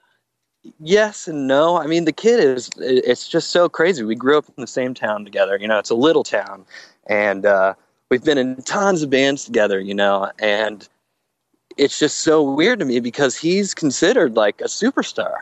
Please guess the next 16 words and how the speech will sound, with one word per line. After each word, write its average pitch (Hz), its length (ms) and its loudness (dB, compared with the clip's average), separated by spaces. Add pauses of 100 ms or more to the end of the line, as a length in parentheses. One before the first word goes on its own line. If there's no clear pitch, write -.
you 123 160 2
know? 139 220 4
Like, 110 340 0 (560)
I 135 100 4
remember 170 460 2
when 139 220 -2
I 135 140 2
was 131 120 -8
so 143 340 -2
excited 127 580 -2
that 110 120 4
I, 110 220 0
I 113 160 0
had 110 200 -6
got, 113 240 0
like, 104 320 -2